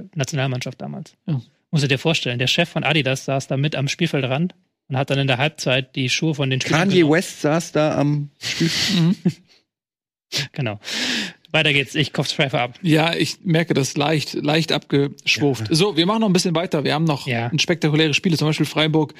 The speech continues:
Speaker 2: gegen Hoffenheim. Haben wir gerade schon mal kurz in die Glaskugel geschaut, weil sie gegen Stuttgart spielen.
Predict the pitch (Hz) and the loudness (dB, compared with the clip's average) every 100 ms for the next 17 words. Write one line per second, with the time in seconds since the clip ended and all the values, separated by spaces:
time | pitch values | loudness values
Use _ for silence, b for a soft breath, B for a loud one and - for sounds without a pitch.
0 | B B B 156 156 143 143 156 147 139 | B B B 0 2 4 2 2 2 2
1 | 131 143 147 143 - 143 156 143 139 147 | 0 0 0 -2 0 0 0 -2 -2 0
2 | 143 - - _ _ _ _ _ 160 147 | -2 -4 -10 _ _ _ _ _ -4 0
3 | 165 147 147 143 135 143 147 143 135 147 | 2 0 0 -4 -2 0 0 0 0 0
4 | 139 180 175 151 156 | 2 2 2 0 0